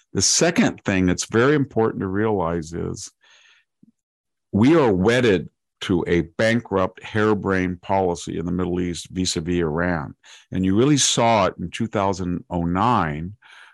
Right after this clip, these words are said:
when the Obama administration, almost the first foreign policy crisis was the so-called Green Revolution, where one million Iranians hit the streets. And they thought their multicultural, multiracial,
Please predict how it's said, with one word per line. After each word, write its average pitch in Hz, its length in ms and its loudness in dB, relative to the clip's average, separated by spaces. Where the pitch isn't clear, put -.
when 92 180 -2
the 92 80 2
Obama 98 480 2
administration, 92 1080 -2
almost 98 380 0
the 87 80 0
first 123 480 -2
foreign 104 400 0
policy 98 560 -4
crisis 92 720 -6
was 90 180 -8
the 90 80 -10
so-called 101 640 0
Green 98 380 2
Revolution, 90 760 -6
where 90 180 -2
one 110 640 2
million 98 400 0
Iranians 87 880 -2
hit - 260 -2
the - 120 -8
streets. - 600 -2
And 87 160 -2
they 110 140 4
thought 107 360 0
their 95 140 2
multicultural, 101 1040 -2
multiracial, 95 1120 -2